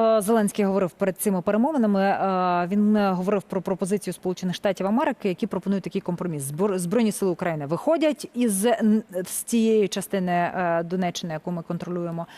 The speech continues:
а росіяни залишаються на місці. І Зеленський, е, не вважає таку пропозицію справедливою. Чому росіяни, е, фактично грають на руку, росіяни, даруйте, американці грають на руку росіянам, просуваючи їхній проект і не тиснучи взагалі на росіян?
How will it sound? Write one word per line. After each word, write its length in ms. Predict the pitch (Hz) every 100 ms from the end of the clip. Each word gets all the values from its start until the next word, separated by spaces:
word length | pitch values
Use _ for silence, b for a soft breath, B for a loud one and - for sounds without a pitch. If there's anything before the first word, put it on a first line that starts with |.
| B -
а 80 | 220
росіяни 460 | 214 - 214 311 233
залишаються 600 | 196 180 - 208 196 185
на 100 | 170
місці. 440 | 131 - - - -
І 100 | 175
Зеленський, 600 | 190 349 311 - 254 -
е, 240 | 196 190
не 360 | 190 196 220 311
вважає 340 | 277 226 190
таку 200 | 165 175
пропозицію 540 | 175 170 180 240 - 202
справедливою. 580 | - 202 185 165 143 139 B B B
Чому 180 | - 359
росіяни, 460 | 330 269 330 370 294
е, 440 | 247 240 220 214
фактично 540 | 269 - 381 - 277 220
грають 380 | 208 269 233 208
на 100 | 196
руку, 340 | 233 - 190
росіяни, 440 | 208 202 - 165 151
даруйте, 320 | 208 220 165
американці 460 | 190 240 269 196
грають 360 | 160 214 233 185
на 80 | 180
руку 340 | 202 190 175 147
росіянам, 640 | 180 170 220 254 285 233
просуваючи 540 | - 208 226 220 - 214
їхній 280 | 214 185
проект 320 | 160 233 220 -
і 100 | 269
не 140 | 254
тиснучи 400 | - 277 247 226
взагалі 260 | 180 185 190
на 100 | 185
росіян? 340 | 156 165 143